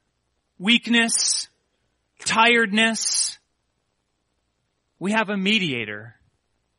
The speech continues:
who has gone through those same experiences.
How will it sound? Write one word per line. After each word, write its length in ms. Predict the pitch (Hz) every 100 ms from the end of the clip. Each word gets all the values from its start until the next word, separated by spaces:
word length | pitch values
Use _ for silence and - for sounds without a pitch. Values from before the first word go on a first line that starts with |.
| _ _ -
who 120 | 180
has 180 | 180 -
gone 320 | 170 185 180
through 380 | - 185 208 160
those 260 | 147 -
same 260 | - 185 170
experiences. 1120 | - - - 190 131 98 - 98 - -